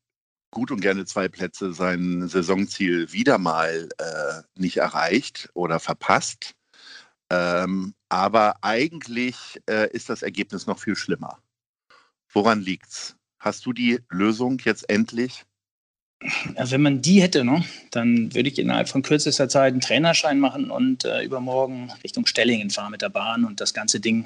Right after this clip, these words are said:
Speaker 2: in die Bundesliga wuppen. Es, äh, scheint mittlerweile wirklich so ein Teufelskreis zu sein. Und, ähm,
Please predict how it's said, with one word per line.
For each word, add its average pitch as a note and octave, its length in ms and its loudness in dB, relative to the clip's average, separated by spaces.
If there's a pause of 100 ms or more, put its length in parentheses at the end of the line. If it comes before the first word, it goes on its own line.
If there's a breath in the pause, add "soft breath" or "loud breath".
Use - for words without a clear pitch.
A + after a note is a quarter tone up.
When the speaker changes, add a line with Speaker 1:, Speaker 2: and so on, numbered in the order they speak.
(100)
Speaker 2:
in B2 60 2
die G2+ 80 0
Bundesliga G#2 600 4
wuppen. A#2 280 4 (480 loud breath)
Es, - 460 6
äh, C3+ 180 6
scheint - 720 6
mittlerweile D3 460 2
wirklich D3+ 220 -2
so C#3+ 100 -4
ein C#3+ 80 -2
Teufelskreis A2 680 -2
zu G#2+ 100 -4
sein. F#2+ 400 -4
Und, G#2 380 0
ähm, - 320 0